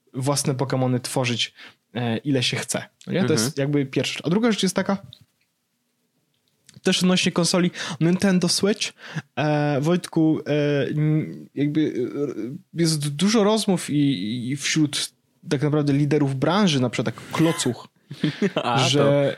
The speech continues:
Speaker 2: to oczywiście.
Speaker 1: gry za dwieście pięćdziesiąt kupują tylko
Speaker 2: No,
Speaker 1: dzbany.
Speaker 2: no tak.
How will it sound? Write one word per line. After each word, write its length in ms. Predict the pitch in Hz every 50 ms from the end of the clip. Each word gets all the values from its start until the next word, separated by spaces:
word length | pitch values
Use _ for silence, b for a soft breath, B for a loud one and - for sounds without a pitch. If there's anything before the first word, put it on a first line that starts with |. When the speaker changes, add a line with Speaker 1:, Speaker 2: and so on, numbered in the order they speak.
| - _
Speaker 2:
to 100 | - 117
oczywiście. 540 | - - 120 107 139 143 - - - 110 110 _ B B B B B B B B B
Speaker 1:
gry 600 | 160 147 143 135 127 156 156 160 165 165 165 160
za 160 | 143 160 147
dwieście 520 | 143 135 143 139 151 151 147 - - 147 139
pięćdziesiąt 540 | 143 147 139 139 139 147 - 156 139 -
kupują 460 | - - 151 135 - 147 143 139 139 135
tylko 280 | - - 135 98 -
Speaker 2:
No, 60 | 135
Speaker 1:
dzbany. 520 | 127 131 131 131 180 175 143 131 127 123 123 120
Speaker 2:
no 180 | 113 113 113
tak. 480 | 113 - 196 202 143 - - - -